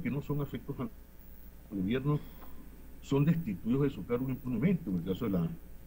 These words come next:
señora María Corina Machado, y nuestros estudiantes son detenidos por el hecho de protestar.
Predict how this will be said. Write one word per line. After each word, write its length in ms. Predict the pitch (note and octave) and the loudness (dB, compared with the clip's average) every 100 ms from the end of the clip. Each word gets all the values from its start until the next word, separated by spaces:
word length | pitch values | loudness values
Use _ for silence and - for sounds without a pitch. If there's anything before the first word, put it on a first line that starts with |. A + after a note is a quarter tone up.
| - - - - - - - | -14 -14 -16 -16 -16 -16 -12
señora 640 | - D#2+ F2+ A2 G#2+ E2+ D#2 D2 - - F2+ | -2 2 4 4 2 0 0 -4 -10 -6 -4
María 280 | E2 E2+ | -2 -2
Corina 300 | - F2 A#2 | -2 0 2
Machado, 760 | A#2+ F#2 - - - - D#3 - - - - - - | 2 0 -2 -12 -4 2 4 4 -2 -8 -14 -12 -2
y 220 | C3+ C#3 | 2 4
nuestros 360 | B2+ A#2 A#2+ | 2 -2 -4
estudiantes 480 | A#2 G#2 G#2+ A#2+ C#3 | -4 -2 0 0 -2
son 200 | - C3 | -2 -4
detenidos 640 | B2+ B2+ F#2+ F#2+ C#3+ C#3+ | -2 -2 0 4 4 4
por 200 | D3+ F2+ | 0 -6
el 120 | E2+ F#2 | -4 -4
hecho 180 | - | -4
de 80 | A#2+ | -6
protestar. 640 | - - - - - C3 | -8 -10 -10 -10 -8 -8